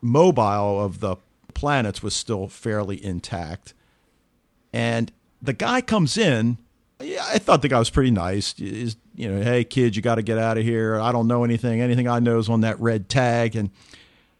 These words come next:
from that red tag, he's able to get Molly's current address.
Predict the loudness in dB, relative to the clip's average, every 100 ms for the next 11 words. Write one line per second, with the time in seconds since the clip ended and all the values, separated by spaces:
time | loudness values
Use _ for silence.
0 | _ 0 4 4 4 2 2 0 _ _
1 | _ -2 2 2 2 0 -2 0 0 0
2 | -4 -2 0 0 0 -2 -2 -4 -20 -4
3 | 0 2 0 0 -2 -4 -6 -10 -2 0
4 | 0 -4 -14 -14 -16 -14 -14